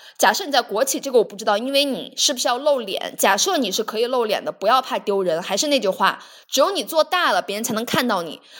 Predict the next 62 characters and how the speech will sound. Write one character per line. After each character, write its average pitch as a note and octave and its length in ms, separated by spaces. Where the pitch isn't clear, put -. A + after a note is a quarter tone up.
不 A3+ 180
要 F4 200
觉 F#3+ 220
得 G#3+ 200
自 C#4+ 160
己 G#3 140
发 A#3+ 120
的 A#3 80
东 A#3 100
西 A#3+ 100
没 G#3+ 100
有 A3 80
人 E3+ 160
看， G3+ 340
因 D4 120
为 F4 80
他 - 160
们 F4 200
本 F#3+ 140
来 E3 100
就 E4 140
没 C4+ 80
有 C4 80
人 G3+ 160
看 A#3 240
了， F#3+ 180
怎 G#3+ 120
么 A#3 100
会 G4 80
有 E4 80
人 B3 180
榨 E4+ 220
着 B3 140
你 G#3 160
呢？ C#3 180
要 F#4 180
把 G3+ 280
你 A#3+ 140
的 - 480
关 D#4 220
注 E4 160
点 A3+ 280
从 G3+ 280
对 C#4+ 200
外 C4+ 260
界 G#3 260
变 C#4+ 200
成 C4 120
对 C#4+ 160
自 D4 200
己。 - 380
你 B3+ 120
可 C4 140
以 G4 120
尝 F3+ 380
试 D#4 240
去 A#3+ 180
发 G#3 240
一 G3+ 40
些 G3+ 160
东 G3+ 200
西， G#3+ 220